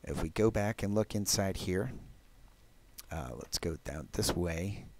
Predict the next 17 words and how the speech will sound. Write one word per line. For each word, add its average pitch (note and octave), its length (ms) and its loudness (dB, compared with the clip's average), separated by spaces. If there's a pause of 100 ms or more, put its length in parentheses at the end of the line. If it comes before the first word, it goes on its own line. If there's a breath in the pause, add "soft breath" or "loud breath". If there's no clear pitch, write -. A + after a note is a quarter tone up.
(560 soft breath)
go G2 140 2
down G#2+ 240 0
to A#2 60 4
the A2+ 120 4
run, F#2 600 2 (1400 loud breath)
and D#2 480 -2 (840)
it E2 160 -2 (120)
ends G2+ 180 2
up G#2 100 4
calling A2 340 6
this A2 180 6
function G2+ 360 4
where G2 160 8
it F#2+ 60 4
instantiates B2+ 760 4
this - 280 4
type. - 420 2